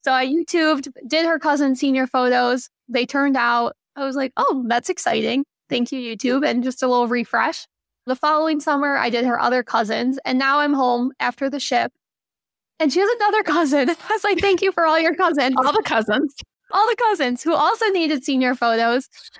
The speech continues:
Speaker 1: So I did those. And then they referred a family friend who needed senior photos. And then I, amidst this pandemic and people changing their lives, I had two or three friends who had started their own businesses and were starting to,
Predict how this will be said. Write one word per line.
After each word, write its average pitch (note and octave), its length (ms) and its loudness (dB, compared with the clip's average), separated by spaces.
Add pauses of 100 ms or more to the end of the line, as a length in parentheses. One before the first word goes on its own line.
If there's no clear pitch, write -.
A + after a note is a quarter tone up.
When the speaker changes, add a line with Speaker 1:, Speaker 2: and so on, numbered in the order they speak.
Speaker 1:
So D#4+ 120 -6
I C#4 140 2
did F#4 220 0
those. D#4 460 2 (180)
And C4 160 0
then C4 160 2
they E4+ 180 2
referred E4 440 0
a C4 60 0
family F4 440 2
friend A#3 400 -2
who B3+ 120 -4
needed A3+ 340 -2
senior G#3+ 320 -2
photos. A3 640 0 (560)
And C4 220 0
then C4 440 0
I, B3+ 460 -2 (260)
amidst A#3+ 460 -2
this D4 180 -14
pandemic C#4 560 -2
and B3 120 -6
people C4+ 240 -6
changing A#3 280 -8
their A3 160 -4
lives, C4 380 -2
I B3 120 0
had B3 360 -2
two D4+ 160 -2
or D4 100 2
three B3 220 -8
friends C4 400 0
who B3+ 80 0
had A#3 140 -2
started A#3+ 380 0
their A3+ 160 0
own A3 180 -4
businesses B3+ 680 0
and A3 240 -4
were A3+ 120 -4
starting A3 640 0
to, A3+ 480 0